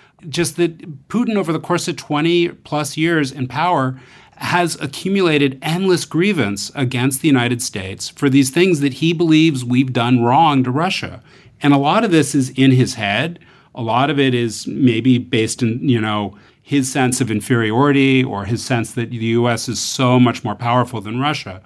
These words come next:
But it animates him in a daily way, and it really shapes his agenda.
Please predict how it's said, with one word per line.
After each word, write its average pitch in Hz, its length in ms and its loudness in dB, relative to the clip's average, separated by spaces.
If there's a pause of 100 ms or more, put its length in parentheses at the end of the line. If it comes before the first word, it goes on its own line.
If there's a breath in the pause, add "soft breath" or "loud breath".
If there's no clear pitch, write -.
(320 loud breath)
But 139 140 -2
it 135 80 -2
animates 165 600 -2
him 107 580 -6
in 123 140 0
a 117 100 -2
daily 120 420 0
way, 101 600 -6
and 110 100 -8
it 123 120 -8
really 139 280 2
shapes 123 420 -2
his 104 140 -6
agenda. 92 520 -8